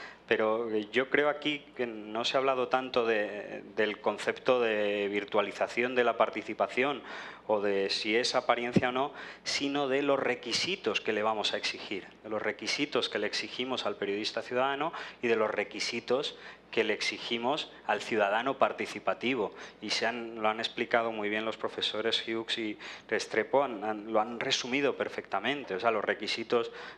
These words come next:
de competencia, de conocimiento, de racionalidad, y la racionalidad la hemos definido y estamos básicamente todos de acuerdo, que es factual, es decir, es opinar sobre los hechos que son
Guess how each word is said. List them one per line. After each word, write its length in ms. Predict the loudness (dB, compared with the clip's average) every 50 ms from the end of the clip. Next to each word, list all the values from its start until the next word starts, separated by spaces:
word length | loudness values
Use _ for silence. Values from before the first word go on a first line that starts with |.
| -4 0
de 140 | 0 0
competencia, 720 | 2 0 -2 -2 -2 2 2 2 2 2 -2 0 2 2 2
de 140 | 2 0 0
conocimiento, 920 | -2 -4 -4 -4 -8 -6 -4 -2 -2 -2 -2 -2 0 2 2 2 0 -4 -10 -18 -18 -20 -6 0
de 80 | 0 2
racionalidad, 800 | 4 4 2 2 2 0 2 2 0 0 2 4 4 4 4 4 0
y 40 | 2
la 120 | 2 4
racionalidad 680 | 4 2 2 0 0 0 2 2 2 2 2 2 4 4
la 80 | 2
hemos 200 | 0 0 0 0
definido 440 | -2 -2 -2 -4 -4 -2 0 0 0
y 40 | 0
estamos 400 | 0 -2 -4 -2 -2 -2 -4 -6 -10 -16 -4
básicamente 680 | 2 2 2 2 2 0 -2 -2 -2 -2 -4 -4 -4 -2
todos 260 | 0 2 2 2 2
de 60 | 0
acuerdo, 480 | 0 0 0 0 2 2 2 0 0 -2 -6 -12 -14 -14 -6 -2
que 60 | 0 0
es 80 | 2
factual, 600 | 4 2 2 2 2 0 2 4 4 4 2 0
es 100 | -2 -2 -4
decir, 240 | -4 -2 0 0 2
es 300 | 2 0 -2 -8 -12 -20 -20 -16 -8 -6
opinar 420 | -4 -2 -2 -2 0 0 2 2
sobre 240 | 2 2 2 2 2
los 200 | 2 2 0 0
hechos 280 | -2 -2 -2 -2 -4 -2
que 140 | -2 0
son 320 | 0 0 0 0 -2 -4